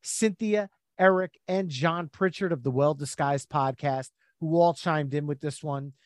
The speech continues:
But there was other Van Halen love as well, as Jason Skull, as well as Kevin again, Yoda twenty-four Man, chimed in with Good Enough from fifty-one fifty.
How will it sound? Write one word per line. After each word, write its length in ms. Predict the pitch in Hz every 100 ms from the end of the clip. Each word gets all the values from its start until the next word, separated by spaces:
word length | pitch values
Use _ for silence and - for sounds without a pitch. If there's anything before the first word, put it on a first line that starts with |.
| _ _
But 120 | 165
there 120 | 180 165
was 200 | 156 - -
other 240 | 180 175
Van 260 | 151 160 151
Halen 340 | 160 151 147
love 180 | 147 135
as 140 | 117
well, 420 | 123 170 170 170 - _ _ _
as 300 | 143 143 135 _
Jason 520 | 131 120 165 156 160
Skull, 520 | 135 - 180 170 165 190
as 220 | 170 135
well 320 | 135 196 220 151
as 220 | 139 -
Kevin 280 | 151 143 139
again, 320 | 131 139 139
Yoda 320 | 131 143 143
twenty-four 480 | - 143 131 151 139
Man, 320 | 131 135 135 - _ _
chimed 380 | - 170 165 147
in 180 | 160 156
with 240 | 147 -
Good 140 | 107 175
Enough 420 | 170 165 170 - -
from 220 | - 135
fifty-one 560 | - 147 - 147 135 120
fifty. 500 | - 175 - 214